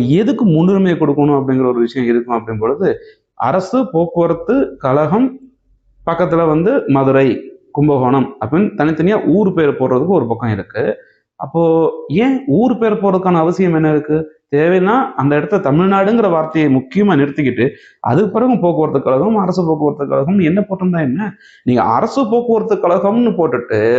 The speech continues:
அது தமிழ்நாடு அரசு போக்குவரத்து கழகமா, ஆந்திரா அரசு போக்குவரத்து கழகமா, இல்ல அமெரிக்கா அரசு போக்குவரத்து கழகமாங்கிற கேள்வியை உற்பத்தி பண்றதுக்கு பதிலா தமிழ்நாடு போக்குவரத்து கழகம் போட்டிருந்தீங்கன்னா அது தமிழ்நாடுடைய அரசு போக்குவரத்து கழகம் தானே?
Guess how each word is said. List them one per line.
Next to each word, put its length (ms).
அது 200
தமிழ்நாடு 480
அரசு 220
போக்குவரத்து 440
கழகமா, 460
ஆந்திரா 500
அரசு 220
போக்குவரத்து 480
கழகமா, 540
இல்ல 260
அமெரிக்கா 720
அரசு 280
போக்குவரத்து 460
கழகமாங்கிற 520
கேள்வியை 340
உற்பத்தி 400
பண்றதுக்கு 480
பதிலா 300
தமிழ்நாடு 540
போக்குவரத்து 500
கழகம் 320
போட்டிருந்தீங்கன்னா 560
அது 240
தமிழ்நாடுடைய 560
அரசு 260
போக்குவரத்து 460
கழகம் 380
தானே? 200